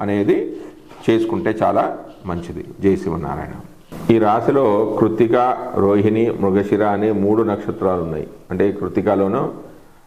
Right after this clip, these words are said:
రెండు, మూడు, నాలుగు పాదాలు, రోహిణి నక్షత్రంలో నాలుగు పాదాలు,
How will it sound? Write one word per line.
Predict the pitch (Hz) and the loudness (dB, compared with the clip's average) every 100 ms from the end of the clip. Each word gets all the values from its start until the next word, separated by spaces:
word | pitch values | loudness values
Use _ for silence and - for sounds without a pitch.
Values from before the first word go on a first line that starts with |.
| _ | _
రెండు, | 92 101 113 | 0 2 2
మూడు, | 113 104 101 | 2 0 0
నాలుగు | 101 87 87 98 | 0 0 0 0
పాదాలు, | 98 92 90 90 92 113 - - - | 0 0 0 0 0 -2 -4 -8 0
రోహిణి | 95 101 110 | 2 2 0
నక్షత్రంలో | 107 101 92 98 95 98 95 - - - - | 0 -2 -4 -2 0 0 0 -4 -12 -16 -4
నాలుగు | 87 87 95 | 0 2 0
పాదాలు, | 90 90 90 87 92 113 | 0 -2 0 0 0 -2